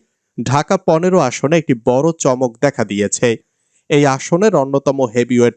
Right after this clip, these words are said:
প্রার্থী এবং বাংলাদেশ জামায়াত ইসলামীর আমির ডাক্তার মোহাম্মদ শফিকুর রহমান তার নিজের ভোট কেন্দ্রেই নিকটতম প্রতিদ্বন্দ্বীর কাছে পরাজিত হয়েছেন।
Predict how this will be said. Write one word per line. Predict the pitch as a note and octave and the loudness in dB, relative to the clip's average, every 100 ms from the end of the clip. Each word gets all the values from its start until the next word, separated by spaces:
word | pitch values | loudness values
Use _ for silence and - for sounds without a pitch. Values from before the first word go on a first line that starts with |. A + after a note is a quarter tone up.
| - | -2
প্রার্থী | C3 C#3 - F#3+ | -2 -2 -2 0
এবং | D#3 C3+ | 0 -2
বাংলাদেশ | A#2 A2+ A2+ A#2 G#2+ | -2 -2 0 0 0
জামায়াত | - A#2+ D3+ F3+ | -2 0 0 0
ইসলামীর | E3 - D3+ C#3 A2+ | -2 0 0 2 0
আমির | G#2+ D3 D#3 | 0 -2 -2
ডাক্তার | A#2 - A#2+ | -4 -2 -4
মোহাম্মদ | A#2+ B2 A#2 - | -2 -2 -2 -4
শফিকুর | - - F3+ E3+ D3 | -2 -2 -2 0 0
রহমান | A2+ - A2+ E3+ - _ _ - | -2 -2 -2 -2 -6 _ _ -2
তার | C3 B2+ | -2 0
নিজের | D3 D#3+ G3 E3+ | 0 2 0 -2
ভোট | B2+ C#3+ C#3+ | -2 -2 -2
কেন্দ্রেই | - C3 A#2+ C3+ F#3 C3+ | -2 -2 2 2 0 0
নিকটতম | C3+ - E3+ - E3+ E3+ | -6 -2 -4 -2 -2 0
প্রতিদ্বন্দ্বীর | - C3 D3+ D3 D#3+ D#3 D3 - | 0 0 0 0 -2 0 -2 -2
কাছে | A2 - D#3+ F3 - _ - | -4 0 -2 -2 -6 _ -2
পরাজিত | D#3 D3 C3 | 0 0 -4
হয়েছেন। | G#2 A2+ G#2 - B2+ | -2 0 -2 0 -2